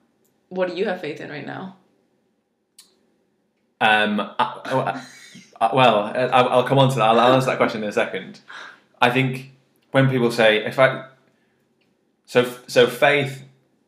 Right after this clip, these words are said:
Speaker 2: I define faith as believing in something when there is no evidence yet, yet being the key word,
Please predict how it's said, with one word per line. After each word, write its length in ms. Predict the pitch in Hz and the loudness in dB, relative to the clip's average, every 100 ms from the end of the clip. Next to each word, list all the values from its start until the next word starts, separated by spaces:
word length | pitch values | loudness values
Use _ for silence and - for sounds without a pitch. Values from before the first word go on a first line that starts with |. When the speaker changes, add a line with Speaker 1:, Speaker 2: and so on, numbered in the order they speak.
| _ _ _ - | _ _ _ -2
Speaker 2:
I 140 | 127 | 0
define 340 | 127 127 113 107 | 0 -2 -2 -4
faith 580 | - 110 98 95 - | -2 0 -2 -6 -12
as 420 | 101 90 90 - _ _ _ _ _ _ _ - | -10 -10 -12 -20 _ _ _ _ _ _ _ -6
believing 800 | 117 113 113 110 107 107 107 - _ - | -4 -4 -4 -6 -6 -8 -10 -14 _ -12
in 120 | 104 | -10
something 720 | - 110 95 107 101 98 95 - _ _ _ _ | -8 -10 -10 -12 -12 -12 -16 -20 _ _ _ _
when 160 | 98 95 | -10 -8
there 120 | 95 | -8
is 120 | 92 | -8
no 160 | 95 92 | -8 -8
evidence 460 | 90 95 95 - | -8 -12 -16 -12
yet, 320 | 95 104 - _ _ _ _ _ _ _ _ | -10 -10 -12 _ _ _ _ _ _ _ _
yet 300 | 110 95 - | -8 -8 -8
being 140 | 95 | -12
the 60 | 90 | -12
key 200 | 90 90 | -14 -14
word, 320 | 90 90 98 | -10 -10 -12